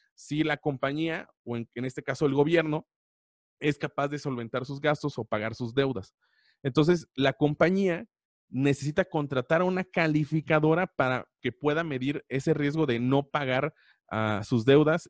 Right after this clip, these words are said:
y también como que avalar de que, pues, la compañía está bien, que está chida, ¿no? Después viene una solicitud,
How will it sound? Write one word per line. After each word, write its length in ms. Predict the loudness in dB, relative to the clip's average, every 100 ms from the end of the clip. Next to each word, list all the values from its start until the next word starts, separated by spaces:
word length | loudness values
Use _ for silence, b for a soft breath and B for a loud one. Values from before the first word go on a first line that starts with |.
| _
y 360 | -2 -2 -2 -4
también 360 | -2 -2 -2
como 180 | -4 -4
que 100 | -2
avalar 320 | -2 0 0
de 80 | 0
que, 140 | -6 -8
pues, 160 | -8
la 100 | -8
compañía 360 | -8 -8 -4 -4
está 200 | -2 -2
bien, 160 | -2
que 80 | -6
está 140 | -6 -2
chida, 260 | -2 -2
¿no? 160 | -6 -12 _ b b b b 2
Después 500 | 4 8 6 4 -8 _
viene 400 | -2 0 0 2
una 180 | 4 6
solicitud, 460 | 6 6 6 4